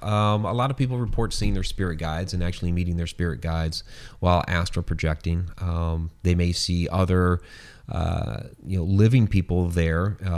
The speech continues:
other astral travelers. And, uh, from my understanding, you can see, you know, past spirits as well. So, um, you know, people who had formerly be, been living. Um, I've even heard stories of, uh, interacting with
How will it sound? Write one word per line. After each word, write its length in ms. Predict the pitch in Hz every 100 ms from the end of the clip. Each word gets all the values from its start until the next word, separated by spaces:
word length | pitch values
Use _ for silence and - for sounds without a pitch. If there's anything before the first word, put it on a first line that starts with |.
| 80
other 220 | 90 62
astral 320 | 80 85 82
travelers. 480 | - 71 82 92 92
And, 680 | - 92 92 92 92 90 - - -
uh, 140 | 90
from 160 | - 95
my 160 | 92
understanding, 720 | 92 90 - 87 92 92 90 -
you 160 | 76 87
can 420 | - 92 95 90
see, 500 | 87 - 90 87 82 85 - -
you 100 | 87
know, 140 | 82 82 -
past 400 | - 107 - -
spirits 540 | - - 69 - - -
as 120 | 87
well. 280 | 85 92 78
So, 500 | 78 87 80 78 76 -
um, 320 | 80 78 78 80
you 80 | 82
know, 40 |
people 300 | 85 82 80
who 80 | 85
had 380 | 80 92 98 82 - - -
formerly 520 | - 104 98 95 90
be, 160 | 85 85
been 500 | 80 - 85 90 82
living. 380 | 85 85 95 107 - - -
Um, 580 | - 101 101 104 101 101
I've 200 | - 104
even 260 | 117 135 127
heard 240 | 117 123
stories 480 | - - 107 113 107
of, 500 | - 101 101 98 95 67
uh, 40 |
interacting 840 | 92 95 104 92 95 104 - 98 92
with 300 | 92 90